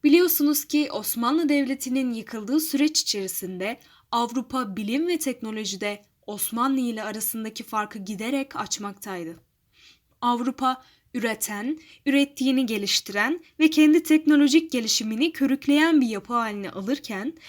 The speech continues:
Osmanlı Devleti yalnızca tüketen, kısıtlı olan üretimini dış pazarlarda satamayan bir devlet haline dönüştü.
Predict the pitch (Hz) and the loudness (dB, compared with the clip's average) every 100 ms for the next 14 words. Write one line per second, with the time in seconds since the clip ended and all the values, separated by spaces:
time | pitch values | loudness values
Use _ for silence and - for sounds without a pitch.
0 | - - 311 - 339 330 269 269 254 277 | -8 2 2 4 4 4 4 2 0 -2
1 | - 269 277 359 427 311 226 - 226 233 | 0 2 2 2 0 0 -2 -6 -10 -10
2 | 220 202 262 392 - _ - 320 339 330 | -8 -6 -6 -8 -16 _ -4 0 0 0
3 | 339 381 294 247 247 226 240 - 226 233 | 4 6 6 2 -2 -4 -6 -6 -4 -2
4 | 349 415 _ _ - 392 - 311 247 233 | -2 -4 _ _ 2 2 2 0 2 0
5 | 233 220 226 349 - 370 403 330 262 330 | 0 -2 -2 -2 -2 -4 0 2 2 4
6 | 311 269 247 247 247 233 214 208 202 190 | 4 4 2 -4 -4 -6 -6 -6 -8 -4
7 | 180 175 - 175 | -6 -6 -10 -10